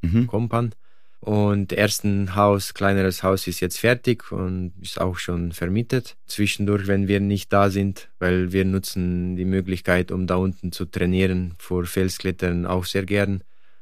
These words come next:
Speaker 2: Vor allem im Winter, weil Winter ist da, oder sagen wir von Herbst bis Frühling ist da Hauptsaison für Sportklettern.
Speaker 1: Mhm.
Speaker 2: Und die Idee mit zweiter Ruine, die ist, äh, viel größer, ist, um so wie ein,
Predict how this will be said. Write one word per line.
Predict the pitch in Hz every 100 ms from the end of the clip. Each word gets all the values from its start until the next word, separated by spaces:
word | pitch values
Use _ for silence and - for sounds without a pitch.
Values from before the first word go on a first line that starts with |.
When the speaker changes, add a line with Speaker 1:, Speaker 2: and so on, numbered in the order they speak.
| -
Speaker 2:
Vor | - 92
allem | 92 92 90
im | 87 87 87
Winter, | 90 117 117 120 107
weil | 90 87 87 87
Winter | 95 95 90
ist | 87 85 - - -
da, | 87 87 87 - -
oder | - 90 90
sagen | 95 92
wir | 87 87
von | 90 87
Herbst | 90 95 92 -
bis | 90 -
Frühling | 95 92 90
ist | 90 -
da | 90 87 85
Hauptsaison | 90 85 - 90 87 90 85
für | 85 87 -
Sportklettern. | - - 104 - 123 - 120
Speaker 1:
Mhm. | 90 104 98 - - - - -
Speaker 2:
Und | - 107
die | 104 107
Idee | 104 123 123
mit | 113 -
zweiter | 107 120 120 117
Ruine, | 117 120 117 110
die | 95 104 104
ist, | 92 - -
äh, | 92 90 87
viel | - 107
größer, | 101 107 117 - 110 101 -
ist, | 98 101 101 95 - -
um | - 98 98 95
so | - 101
wie | 95
ein, | 90 92 92 92